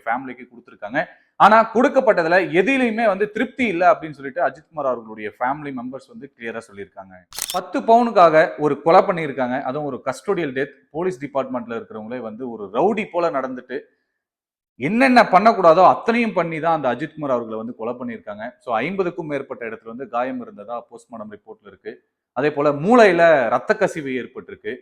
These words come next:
அப்புறம் இந்த சிகரெட்டை வச்சு உடம்புல வந்து தீக்காயம் வச்சிருக்கிறாங்க. So, அந்த மிளகா பொடியெல்லாம் எடுத்து வாயில போட்டு, அஹ், so பிரைவேட் பார்ட்ஸ்ல போட்டு ரொம்ப, ரொம்ப ஒரு கொடூரமான முறையில தான் கொலை பண்ணியிருக்காங்க.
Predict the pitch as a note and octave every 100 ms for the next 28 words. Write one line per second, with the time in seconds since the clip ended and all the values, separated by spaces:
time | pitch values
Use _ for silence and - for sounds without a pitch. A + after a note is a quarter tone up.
0 | _ _ _ _ - A#2 C3+ B2+ A#2 A2+
1 | G#2+ - G3 B3+ A3 F3 D3 - F#3 F3
2 | C3+ G#2+ F#2 A3 E3 F3 C#3+ D3 D3 G#3
3 | G3 D#3+ C#3 A2+ - A#2 G#2+ G#2 G#2 B2
4 | _ _ _ - C#3+ C3+ C3+ F3+ G3 D#3
5 | C#3+ C3+ C#3+ B2 A#2+ C3+ A2 C#3+ D#3 D3+
6 | A#2 - G#2+ G#2+ - A#2 G#2 - G#2+ F#2+
7 | C#3 D#3 F#3 - C3+ D3+ D#3 B2+ A#2 G#2
8 | A#2 A#2 - G#3 A#3+ G3+ G#3 F#3+ - F#3
9 | C4 B3+ G#3+ G#3 F#3 D3 C#3 C3 D3 C#3
10 | A#2+ B2 C3+ C3+ C3 A2 G#2+ A#2